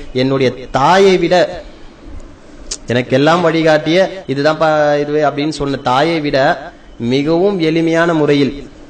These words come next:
எளிமையான முறையில் இந்த மார்க்கத்தை, "உனக்கு இந்த சட்டதிட்டங்கள் பிடிக்கலையா, இந்தா நான் உனக்கு ஒரு ஆளை அனுப்பிச்சு வைக்கிறேன்னு" சொல்லிட்டு என் நண்பர்கள் மூலியமாக இந்த மார்க்கத்தில் ஒரு இறுக்கத்தை ஏற்படுத்தினான்.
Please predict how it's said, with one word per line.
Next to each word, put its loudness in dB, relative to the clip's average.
எளிமையான 4
முறையில் 2
இந்த 2
மார்க்கத்தை, 0
"உனக்கு 0
இந்த 0
சட்டதிட்டங்கள் -2
பிடிக்கலையா, -2
இந்தா 0
நான் 0
உனக்கு 0
ஒரு 2
ஆளை 2
அனுப்பிச்சு -2
வைக்கிறேன்னு" -2
சொல்லிட்டு -4
என் 2
நண்பர்கள் 2
மூலியமாக 2
இந்த 0
மார்க்கத்தில் 0
ஒரு -2
இறுக்கத்தை 0
ஏற்படுத்தினான். -4